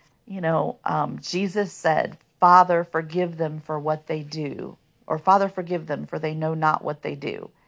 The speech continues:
Jesus prayed for us. We need to pray and ask God to forgive us for our own sins. And a few years ago, a very good friend of mine said, when we prayed together on the phone, he said,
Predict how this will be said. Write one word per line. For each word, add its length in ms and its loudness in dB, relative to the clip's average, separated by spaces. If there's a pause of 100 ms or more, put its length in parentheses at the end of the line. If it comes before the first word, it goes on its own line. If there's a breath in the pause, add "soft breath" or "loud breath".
(120)
Jesus 340 -6
prayed 300 -4
for 340 4
us. 300 2
We 100 -8
need 200 -6
to 60 -8
pray 320 -4
and 100 -6
ask 240 -6
God 220 2
to 60 -8
forgive 380 -6
us 380 -2 (520 soft breath)
for 120 4
our 180 8
own 280 0
sins. 520 -10 (120)
And 480 -6 (720)
a 100 2
few 220 -4
years 300 -2
ago, 280 0
a 60 -2
very 220 2
good 180 -4
friend 260 0
of 140 -4
mine 280 -2
said, 500 -6 (220)
when 280 -4
we 140 -4
prayed 380 -4
together 420 -2
on 100 0
the 80 -6
phone, 360 -2
he 160 -10
said, 400 -6